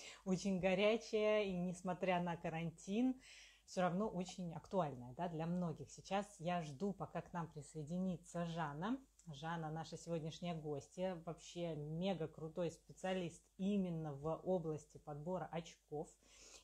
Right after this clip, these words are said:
Я вообще очень рада, что Жанна согласилась сегодня принять участие в нашем прямом эфире. Это классно. А, и ждем тогда, пока Жанна присоединится. Я вижу, что к прямому эфиру она уже присоединилась. Теперь,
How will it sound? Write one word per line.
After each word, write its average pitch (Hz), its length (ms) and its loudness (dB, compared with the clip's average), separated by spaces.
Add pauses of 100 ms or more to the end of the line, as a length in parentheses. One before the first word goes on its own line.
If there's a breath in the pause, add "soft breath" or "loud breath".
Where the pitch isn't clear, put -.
Я 156 100 -4
вообще 156 300 -4
очень 180 260 -4
рада, 151 300 0
что 160 240 -10
Жанна 143 240 -6
согласилась 151 640 -4
сегодня 151 240 -6
принять 156 340 -6
участие 160 460 -6
в - 20 -6
нашем 190 300 -6
прямом 233 420 0
эфире. 262 460 -4
Это 175 220 -6
классно. 175 600 -4 (840 loud breath)
А, 185 280 2
и 185 140 -2
ждем 185 400 2
тогда, 165 380 -2
пока 175 400 -4
Жанна 180 260 0
присоединится. 165 800 -6
Я 135 60 -6
вижу, 160 220 -4
что 156 200 -8
к - 140 -20
прямому 170 480 -2
эфиру 156 240 -6
она 156 160 -4
уже 156 120 -8
присоединилась. 196 880 0
Теперь, 208 500 0